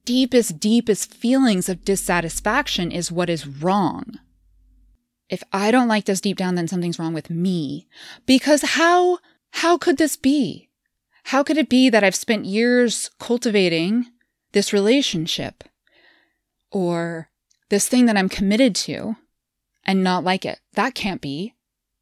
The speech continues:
So it must be me. Something's wrong with me. I just need to be happy. I just need to learn how to be happy. I need to get better at this thing. Yeah.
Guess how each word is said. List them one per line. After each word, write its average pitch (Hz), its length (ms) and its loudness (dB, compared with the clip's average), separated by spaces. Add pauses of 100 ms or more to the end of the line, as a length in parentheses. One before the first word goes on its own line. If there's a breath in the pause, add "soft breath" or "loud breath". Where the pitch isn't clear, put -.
(1080)
So 196 180 0
it 185 60 -2
must 185 220 -4
be 185 100 -2
me. 190 480 -4
Something's 196 320 -2
wrong 185 120 -2
with 165 100 -6
me. 170 500 -6 (680)
I 175 80 -8
just 175 180 -8
need 175 160 -4
to 147 80 -8
be 175 540 -6
happy. - 640 -10 (760)
I - 40 -16
just - 120 -12
need 160 100 -4
to 160 60 -6
learn 170 200 -4
how 175 60 -2
to 165 60 -4
be 156 120 -10
happy. 143 260 -8
I 151 60 -4
need 208 160 -2
to 202 120 -2
get 165 300 -8
better 160 500 -2 (120)
at 151 140 -12
this - 180 -8
thing. - 260 -12 (1600)
Yeah. 143 220 -14